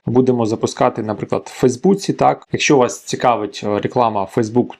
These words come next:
та TikTok, пишіть «цікаво», то наступне відео ми запишемо другу частину цього випуску і покажемо, як запустити рекламу саме в Тіктоці. Також ми будемо використовувати проксі.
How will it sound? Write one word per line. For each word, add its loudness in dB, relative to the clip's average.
та 2
TikTok, -2
пишіть -2
«цікаво», 2
то 0
наступне 0
відео 4
ми 4
запишемо 0
другу 4
частину 0
цього 2
випуску 2
і 6
покажемо, 0
як 2
запустити 0
рекламу -2
саме -4
в -10
Тіктоці. 0
Також -2
ми -4
будемо -2
використовувати -4
проксі. -2